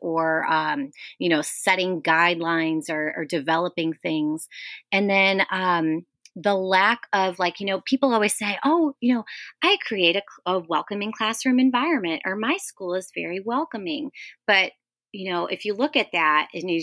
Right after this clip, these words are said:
you really push on it and say, "Okay, but what are you doing?" You're saying you're, you know, "Oh, we have an open door policy," but how are you actively engaging those communities? And how, you know, if you're just kind of putting it as, like, a, as a poster on the wall of, like,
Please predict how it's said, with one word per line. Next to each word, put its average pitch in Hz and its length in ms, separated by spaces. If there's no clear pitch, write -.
you 175 240
really 214 220
push - 300
on 185 140
it - 80
and 170 140
say, 180 180
"Okay, 190 200
but 185 200
what 202 160
are 202 80
you 175 160
doing?" 170 460
You're 180 120
saying 196 360
you're, 175 160
you 175 100
know, 151 140
"Oh, 349 220
we 359 120
have 320 100
an 226 160
open 226 240
door 220 180
policy," 247 540
but 180 160
how 269 240
are 294 100
you 233 200
actively 202 720
engaging 185 1120
those 196 240
communities? 175 800
And 180 140
how, 190 260
you 196 140
know, 180 240
if 190 180
you're 196 120
just 233 300
kind 247 160
of 208 100
putting 233 320
it 190 200
as, 175 280
like, 180 260
a, 165 360
as 180 140
a 170 160
poster 240 520
on 165 180
the 156 100
wall 160 640
of, 160 160
like, 165 240